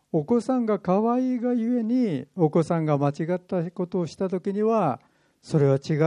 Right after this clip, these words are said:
うよと叱られる親は、愛がないのではなく、お子さんを愛している印ですよね。それ以上、それと同じように、主は愛する私たちを訓練してくださる。その訓練とは、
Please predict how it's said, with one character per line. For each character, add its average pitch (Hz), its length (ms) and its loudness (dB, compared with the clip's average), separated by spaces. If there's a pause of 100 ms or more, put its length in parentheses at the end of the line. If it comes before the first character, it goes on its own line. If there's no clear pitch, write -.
(100)
う - 20 2
よ 196 160 4
と 190 200 0
叱 - 360 -4
ら 226 140 -2
れ 233 120 -2
る 196 380 0 (140)
親 151 300 4
は、 151 320 4 (240)
愛 254 300 8
が 208 140 2
な 190 180 2
い 254 80 2
の 185 140 -2
で 151 120 2
は 143 80 2
な 170 120 -2
く、 139 340 0 (340)
お 127 120 -2
子 135 140 -6
さ 123 160 -8
ん 117 100 -6
を 117 80 -6
愛 127 180 -4
し - 100 -16
て - 160 -6
い 147 100 -4
る 180 100 -4
印 156 560 -8
で 156 100 -8
す - 140 -12
よ 120 140 -6
ね。 196 180 -12 (640)
そ - 200 2
れ 220 200 8 (500)
以 160 180 0
上、 240 320 -2
そ - 180 -2
れ 175 100 0
と 147 200 -4
同 139 180 -4
じ 131 140 -6
よ 139 160 -2
う 131 40 -12
に、 - 220 -14
主 - 240 -6
は 120 280 -4 (480)
愛 175 280 2
す - 220 -6
る 196 140 0
私 170 280 -4
た 175 100 -6
ち 151 140 -4
を 131 80 -2
訓 160 280 -6
練 170 140 -6
し - 60 -16
て 165 100 -16
く 147 80 -12
だ 123 100 -18
さ - 120 -20
る。 - 80 -20
そ - 180 -4
の 196 140 2
訓 214 260 0
練 202 200 -2
と 156 140 0
は、 175 300 4